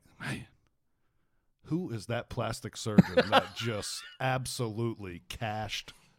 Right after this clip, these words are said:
Speaker 1: the fuck in?"
Speaker 2: Yeah, consistent work across the board.
Speaker 1: Hey,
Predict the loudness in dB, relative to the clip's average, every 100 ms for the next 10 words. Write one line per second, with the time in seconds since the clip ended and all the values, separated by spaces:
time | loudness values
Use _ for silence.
0 | -8 -8 -6 -6 -4 -4 -6 -14 -18 -14
1 | -8 -6 -8 0 10 12 12 10 8 10
2 | 8 12 12 12 12 12 12 12 12 10
3 | 10 12 12 12 12 8